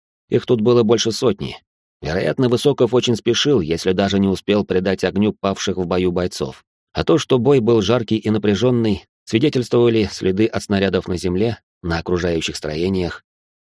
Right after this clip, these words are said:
В городе туман был не такой густой, как в лесу, но постепенно усиливался, наползая со всех сторон. Посмотрев в зеркальце заднего вида, Ярцев развернул прожектор в ту сторону и в полголоса чертыхнулся.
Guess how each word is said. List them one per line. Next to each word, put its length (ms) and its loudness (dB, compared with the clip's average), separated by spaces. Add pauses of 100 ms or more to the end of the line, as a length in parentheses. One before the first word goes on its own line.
(260)
В 100 -4
городе 360 4
туман 360 2
был 160 4
не 100 2
такой 280 0
густой, 320 -2
как 180 -4
в 20 -2
лесу, 340 -4 (160)
но 120 0
постепенно 580 0
усиливался, 580 0
наползая 540 -2
со 160 -4
всех 200 -6
сторон. 420 -6 (720)
Посмотрев 480 -2
в 40 -6
зеркальце 500 0
заднего 420 0
вида, 360 0 (480)
Ярцев 400 2
развернул 440 2
прожектор 500 0
в 60 -14
ту 100 -4
сторону 520 -4 (380)
и 100 0
в 100 -10
полголоса 580 2
чертыхнулся. 840 -6